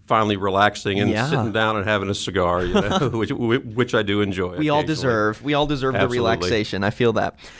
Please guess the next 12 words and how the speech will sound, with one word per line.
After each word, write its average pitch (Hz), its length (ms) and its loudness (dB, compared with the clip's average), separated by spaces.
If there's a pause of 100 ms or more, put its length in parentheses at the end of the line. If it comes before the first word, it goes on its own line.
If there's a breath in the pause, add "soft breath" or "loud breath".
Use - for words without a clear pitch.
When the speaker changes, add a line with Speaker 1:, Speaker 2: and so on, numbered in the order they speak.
(120 loud breath)
Speaker 2:
So 180 460 0
I'm 151 380 0 (180)
glad 165 260 0
to 190 60 -6
have 175 180 -2
you 165 100 -2
here, 143 300 0
giving 131 300 -2
your 127 100 0
insight 113 580 -2
on 104 600 0 (600)
basically 165 840 -2